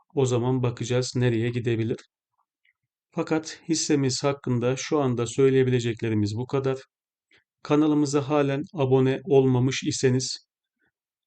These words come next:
abone ol butonuna tıklayınız. Telegram'da Borsa Treni adında bir grubumuz var. O grubumuza da katılabilirsiniz. Yorumlardan bö-, yorumlar bölümünde YouTube'da da bize incelememizi istediğiniz hisseler hakkında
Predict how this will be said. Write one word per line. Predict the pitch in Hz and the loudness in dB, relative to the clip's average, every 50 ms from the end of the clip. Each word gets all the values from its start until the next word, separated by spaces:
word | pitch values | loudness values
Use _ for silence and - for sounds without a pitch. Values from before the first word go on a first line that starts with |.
| _ _ - | _ _ -2
abone | 156 147 147 160 151 139 131 | -2 2 2 2 2 2 2
ol | 131 143 156 156 143 | 2 4 4 4 4
butonuna | 135 131 127 135 131 123 120 117 120 131 147 _ _ _ _ | 2 -2 -2 0 0 2 2 0 -2 -4 -6 _ _ _ _
tıklayınız. | - 131 127 120 131 131 127 123 117 120 123 - - - - _ _ _ _ _ _ _ _ _ _ _ _ _ _ _ _ _ _ _ _ _ _ | -12 -12 -6 0 2 2 2 2 0 -2 -4 -6 -10 -12 -14 _ _ _ _ _ _ _ _ _ _ _ _ _ _ _ _ _ _ _ _ _ _
Telegram'da | - 147 147 147 156 147 147 151 151 147 139 147 151 151 147 143 | 2 4 4 6 6 4 4 2 2 2 2 2 0 0 -2 -2
Borsa | 135 135 143 143 143 - - 139 135 | 2 4 4 4 2 2 -2 -2 0
Treni | - 135 131 131 139 139 | 0 0 2 2 2 2
adında | 135 127 127 123 123 120 127 120 | 0 0 0 -2 0 0 -2 -2
bir | 127 127 117 - | -2 -4 -4 -2
grubumuz | 131 127 127 117 123 127 127 120 113 | -2 -2 0 0 0 0 0 0 -2
var. | 117 113 117 123 - _ _ - | -4 -4 -6 -6 -8 _ _ -8
O | 214 165 147 131 | -4 -2 0 0
grubumuza | 135 131 127 123 127 123 120 113 123 110 | 0 0 0 0 0 0 0 0 -2 -2
da | 113 110 | -4 -4
katılabilirsiniz. | 113 120 110 - 123 127 127 127 131 131 131 127 - 139 135 131 131 - - - _ _ _ _ _ _ _ - | -4 -6 -6 -4 -2 0 0 0 0 -2 -2 -2 -2 -2 -2 -2 -2 -4 -8 -10 _ _ _ _ _ _ _ 0
Yorumlardan | 147 151 147 151 147 143 139 135 127 127 131 127 123 123 | 2 4 4 4 4 4 2 2 2 2 2 2 2 2
bö-, | 127 131 - - - 175 | 2 2 0 -2 -6 -4
yorumlar | 151 135 131 131 131 135 139 139 131 127 | 0 2 4 4 4 2 0 0 2 2
bölümünde | 131 123 120 120 117 117 113 120 | 2 2 2 -2 -2 -2 -4 -4
YouTube'da | 117 127 127 - 131 - - - 120 104 | -4 -4 -6 -6 -8 -6 -4 -4 -2 0
da | 123 127 - - - _ _ _ _ _ _ _ _ - | 0 -2 -2 -4 -8 _ _ _ _ _ _ _ _ -6
bize | 143 135 123 123 123 127 - - | -4 -2 2 2 2 2 2 0
incelememizi | 151 139 135 123 131 131 131 127 127 127 127 127 127 131 | 0 0 2 4 4 4 4 4 2 2 2 0 0 -2
istediğiniz | 120 - - - 123 113 113 113 113 117 123 123 - - - | -4 -4 -4 -4 -4 -2 -2 -2 -4 -4 -4 -8 -8 -8 -6
hisseler | 139 127 - - 135 123 120 117 | -6 -6 -4 -4 -4 -2 -2 -2
hakkında | 113 120 123 123 - - 110 110 104 107 117 123 | -4 -4 -6 -6 -6 -4 -2 -2 0 -2 -2 -6